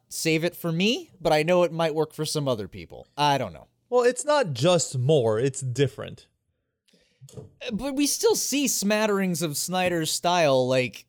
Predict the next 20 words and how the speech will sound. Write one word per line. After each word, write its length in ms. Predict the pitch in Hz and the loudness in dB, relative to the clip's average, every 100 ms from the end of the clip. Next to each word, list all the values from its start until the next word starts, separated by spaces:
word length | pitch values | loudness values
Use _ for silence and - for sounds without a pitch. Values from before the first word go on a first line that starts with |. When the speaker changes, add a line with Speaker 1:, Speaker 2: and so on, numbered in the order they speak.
| _ _ _ _ - | _ _ _ _ -4
Speaker 1:
in 220 | 156 180 | 0 4
Speaker 2:
There, 220 | 226 226 | 4 4
Speaker 1:
Justice 540 | 123 143 180 165 202 190 | 0 0 0 2 2 0
Speaker 2:
there, 80 | 202 | 0
Speaker 1:
League. 100 | 165 | 2
Speaker 2:
there 180 | 202 | 4
was 260 | 208 208 165 | 6 6 4
a 120 | 185 | 2
heavy 540 | 135 131 196 170 175 156 | 2 2 4 4 4 4
Whedon 520 | 143 160 160 147 131 | 6 4 4 4 2
wash, 560 | 117 123 120 120 - - | 4 4 4 2 -2 -2
though, 400 | 113 98 98 - _ - _ _ | 0 0 -2 -10 _ -20 _ _
over 400 | 147 147 131 139 | 4 4 4 4
the, 320 | 131 127 123 | 4 4 6
what 160 | 120 127 | 4 4
we 120 | 123 | 2
got 260 | 120 120 117 | 2 0 0
in 100 | 110 | -2
theaters. 560 | 123 110 101 113 - - _ _ _ _ _ _ _ - | 0 0 0 -2 -10 -18 _ _ _ _ _ _ _ -2
And 200 | 147 | -2